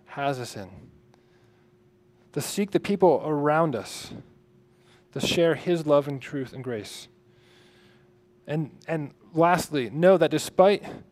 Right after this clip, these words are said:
the issues that you cause or someone else cause and that you have to deal with it, despite all of those, God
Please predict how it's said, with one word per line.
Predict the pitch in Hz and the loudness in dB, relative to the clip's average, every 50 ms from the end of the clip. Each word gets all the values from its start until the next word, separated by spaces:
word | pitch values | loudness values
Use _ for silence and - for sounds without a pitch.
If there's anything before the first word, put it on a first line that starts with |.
| _ - | _ -10
the | - - 190 | -2 0 0
issues | 185 - 196 190 156 | 0 0 -2 0 2
that | 175 147 117 | 2 2 2
you | 170 180 | 0 -4
cause | - - 185 165 175 185 156 | 0 2 4 4 4 4 4
or | 139 | 0
someone | - - 185 175 170 160 | 0 2 2 4 6 6
else | 160 170 - | 6 6 4
cause | - - 170 160 156 160 165 - - - - | 0 -4 -4 -2 -2 -2 -4 -6 -10 -14 -12
and | 143 147 | -10 -10
that | 143 143 | -8 -4
you | 160 170 | -2 0
have | 170 165 160 | 0 0 0
to | 165 | 0
deal | 147 151 160 165 | 0 2 4 4
with | 165 160 185 | 4 2 0
it, | 185 - - - - - _ | -2 -4 -6 -14 -20 -18 _
despite | - - - - - 180 196 196 | -10 -10 -2 4 6 8 8 8
all | 165 160 165 165 | 8 8 8 6
of | 151 135 | 6 2
those, | 127 123 120 113 - - - - _ 165 156 | 0 -2 -4 -6 -10 -16 -20 -14 _ -10 2
God | 147 175 170 160 165 165 170 180 196 202 147 143 | 4 6 6 8 6 6 4 4 2 0 -4 -10